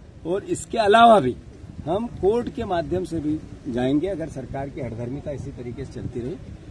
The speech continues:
फिर से मोहन यादव जी, आपके राज्य में दलित होना पाप हो गया है, अनुसूचित जाति जनजाति का परिवार का साथी होना एक तरह से अभिशाप हो गया है। मध्य प्रदेश में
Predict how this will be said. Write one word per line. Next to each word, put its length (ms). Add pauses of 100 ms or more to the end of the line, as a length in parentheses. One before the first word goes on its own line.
(160)
फिर 200
से 220 (220)
मोहन 440 (100)
यादव 340
जी, 160 (680)
आपके 420
राज्य 320
में 300 (380)
दलित 440
होना 300 (120)
पाप 280
हो 80
गया 200
है, 120 (1300)
अनुसूचित 520
जाति 400
जनजाति 560
का 200 (120)
परिवार 480
का 120
साथी 440
होना 300 (600)
एक 220
तरह 200
से 120
अभिशाप 520
हो 60
गया 200
है। 140 (720)
मध्य 300
प्रदेश 420
में 280